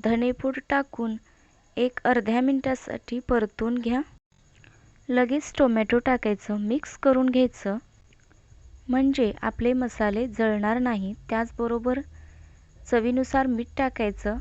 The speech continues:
आणि मिक्स करून तेल सुटेपर्यंत शिजू द्या. इथे मी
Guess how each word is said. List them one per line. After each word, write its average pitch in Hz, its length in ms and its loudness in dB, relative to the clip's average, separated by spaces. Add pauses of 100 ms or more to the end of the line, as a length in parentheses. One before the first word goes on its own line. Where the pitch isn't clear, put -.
(160)
आणि 214 260 -2
मिक्स 233 380 -4
करून 202 360 -2 (120)
तेल 220 200 -2
सुटेपर्यंत 220 840 -8 (760)
शिजू 202 380 -4
द्या. 180 200 -6 (800)
इथे 233 420 -2
मी 247 240 0